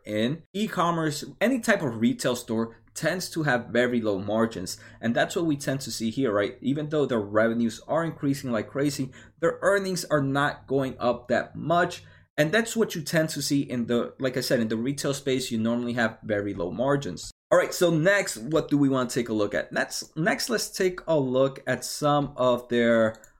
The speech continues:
uh, some of the important things that happened to them during this earnings. Like I said, this company did over twenty-eight billion dollars of revenue.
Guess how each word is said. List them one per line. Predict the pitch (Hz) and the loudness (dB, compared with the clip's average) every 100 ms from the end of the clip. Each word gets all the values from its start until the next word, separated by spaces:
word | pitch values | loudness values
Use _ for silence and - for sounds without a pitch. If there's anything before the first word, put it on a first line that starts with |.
| - | -6
uh, | |
some | 143 240 | -2 0
of | 269 | 0
the | 233 | -2
important | 151 185 151 147 | -2 -2 -2 0
things | 151 - | -2 0
that | 113 | -2
happened | - 120 120 113 | 0 0 0 -4
to | - | -2
them | 110 | -4
during | 107 104 98 | -2 -6 -6
this | 92 - - | -8 -4 0
earnings. | 113 98 - - _ _ _ - | 0 0 -8 -16 _ _ _ 0
Like | 170 | 2
I | 175 | 2
said, | 165 135 | -2 -2
this | 170 | -2
company | 208 180 180 | -2 -2 -2
did | 143 151 | 0 0
over | 139 135 127 | 0 0 -2
twenty-eight | - 139 147 160 - 135 - | -4 -4 -2 -2 0 -2 -2
billion | 127 120 120 113 | 0 2 2 2
dollars | 104 104 101 98 | 4 2 0 -4
of | - 104 95 | -6 -8 -4
revenue. | 101 104 95 87 | 2 2 2 -4